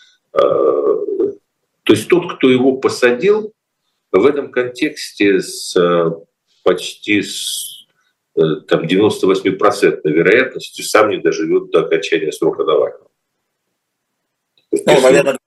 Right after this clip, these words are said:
Speaker 2: он был до, а, возможности выхода. Там все-таки не в раю, что называется.
Speaker 1: Да, поэтому, ну, я, я, ну, да, это, а, вопрос, который меня интересует, а, насколько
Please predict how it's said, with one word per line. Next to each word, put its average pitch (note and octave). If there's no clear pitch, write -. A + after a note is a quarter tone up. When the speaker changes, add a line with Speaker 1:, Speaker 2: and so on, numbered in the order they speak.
Speaker 2:
он G3+
был A2
до, G#2+
а, G#2+
возможности A#2
выхода. A#2+
Там F#2+
все-таки G#2+
не A2+
в A#2
раю, C3+
что -
называется. F2
Speaker 1:
Да, E2+
поэтому, C#3+
ну, C3
я, C#3
я, C#3
ну, C#3
да, F2
это, A2
а, G2+
вопрос, C3+
который B2
меня D#3+
интересует, D#2
а, E2
насколько C3+